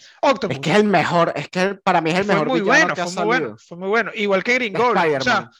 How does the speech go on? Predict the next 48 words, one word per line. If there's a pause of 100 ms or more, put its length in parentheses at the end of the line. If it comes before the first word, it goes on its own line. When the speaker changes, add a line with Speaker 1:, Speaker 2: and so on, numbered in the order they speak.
Speaker 1:
pusieron
otro
Green
Goblin
en
otra
película.
Es
como
que,
no,
marico,
Green
Goblin
es
Willem
Dafoe. (680)
Speaker 2:
Claro.
Speaker 1:
No
hay
otro
Green
Goblin. (640)
Electro
es
Ye-,
es,
es
Jim,
Speaker 2:
Jamie
Speaker 1:
eh,
¿cómo
se
Speaker 2:
Foxx.
Speaker 1:
llama?
Jamie
Foxx.
Porque
no
hay
otro
mejor
Electro. (640)
No
hay
mejor
Electro,
marico.